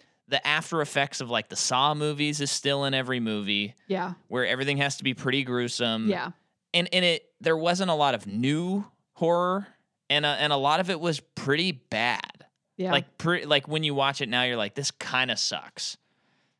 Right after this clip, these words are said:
Speaker 1: And it's not till, like, twenty fourteen, fifteen, sixteen when we start getting some other fresh horror ideas.
Speaker 2: Yeah.
Speaker 1: Um, are you looking something up?
Speaker 2: I'm just looking up popular horror movies of the twenty tens.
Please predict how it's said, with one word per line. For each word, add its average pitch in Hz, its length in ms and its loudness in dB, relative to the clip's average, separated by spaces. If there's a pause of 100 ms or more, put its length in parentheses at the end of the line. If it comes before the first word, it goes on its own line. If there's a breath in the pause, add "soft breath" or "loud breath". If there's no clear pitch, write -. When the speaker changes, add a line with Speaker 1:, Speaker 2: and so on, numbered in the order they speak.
Speaker 1:
And 131 120 -2
it's 127 100 -6
not 147 180 0
till, 143 140 2
like, 120 180 2
twenty 131 280 -2
fourteen, 120 580 -4
fifteen, 117 460 -4
sixteen 110 560 -4
when 98 320 -4 (260 soft breath)
we 135 80 -4
start 139 220 0
getting 131 200 0
some 117 220 -2
other 113 260 0
fresh - 640 -2
horror 101 360 -2
ideas. 58 640 -10
Speaker 2:
Yeah. 185 240 -4 (580 soft breath)
Speaker 1:
Um, 120 460 0
are 120 80 0
you 110 80 -2
looking 107 280 -4
something 98 320 -6
up? 85 220 -8 (160)
Speaker 2:
I'm 277 140 -2
just 339 140 -4 (340)
looking 220 320 -2
up 185 200 -2
popular 214 460 0
horror 190 380 -4
movies 170 400 -6
of 156 100 -10
the 147 80 -12
twenty 170 300 -14
tens. - 500 -14